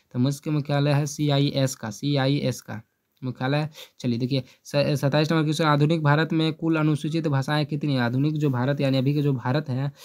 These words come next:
इसमें जो है कितनी अनुसूचित भाषाएं मिलती है? तो ये मिलती है बाईस, कितनी मिलती है? बाईस, याद रखिएगा, बाईस भाषा मिलती है। अगला देखिए अट्ठाईस नंबर क्वेश्चन की मणिपुर, मिजोरम और नागालैंड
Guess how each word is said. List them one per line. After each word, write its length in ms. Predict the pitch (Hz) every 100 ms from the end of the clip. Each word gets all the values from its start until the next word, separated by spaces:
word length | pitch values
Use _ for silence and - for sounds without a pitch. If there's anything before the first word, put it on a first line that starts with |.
| - -
इसमें 240 | 131 165 160
जो 120 | 135
है 140 | 135 151 _ _ -
कितनी 340 | 135 165 175
अनुसूचित 680 | 175 160 156 151 160 175 160 - _ -
भाषाएं 440 | 135 143 143 156 - - -
मिलती 440 | 151 160 156 196
है? 420 | 147 101 104 _ _ -
तो 60 |
ये 160 | 131 160
मिलती 280 | 160 151 165
है 80 |
बाईस, 360 | 160 139 120 -
कितनी 260 | - 139 160
मिलती 200 | 156 180
है? 60 |
बाईस, 320 | 147 117 104
याद 200 | 131 131
रखिएगा, 360 | 110 117 110 107 - _ _ _ 131
बाईस 260 | 135 139
भाषा 300 | 135 123 147
मिलती 280 | 139 107 117
है। 60 | 107 - - -
अगला 220 | 139 160
देखिए 320 | 170 160 160 156 _ _ -
अट्ठाईस 280 | 139 147 165
नंबर 160 | 160
क्वेश्चन 320 | 151 156 160
की 140 | 151 156
मणिपुर, 480 | 151 156 160 160 160
मिजोरम 520 | 156 147 151 156 156
और 120 | 147
नागालैंड 600 | 143 143 151 151 151 147